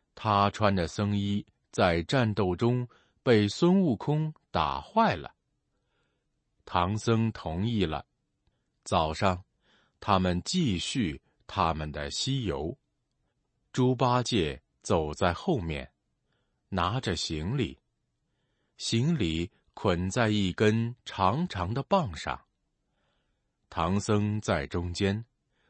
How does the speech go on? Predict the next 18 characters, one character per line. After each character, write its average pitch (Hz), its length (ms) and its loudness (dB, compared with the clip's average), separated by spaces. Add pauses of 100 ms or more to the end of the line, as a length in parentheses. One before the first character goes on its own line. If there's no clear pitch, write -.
(140)
骑 165 340 2
着 76 480 -2
他 120 240 -6
的 90 140 -6
白 85 340 -4
马。 90 300 -6 (1040)
孙 110 360 0
悟 92 200 0
空 104 400 -2 (220)
一 143 320 2
路 175 280 2
走 73 280 -4
在 80 380 -4 (220)
最 90 320 0
前 85 340 -6
面 101 380 -4 (160)
带 80 240 -2
路。 98 260 -4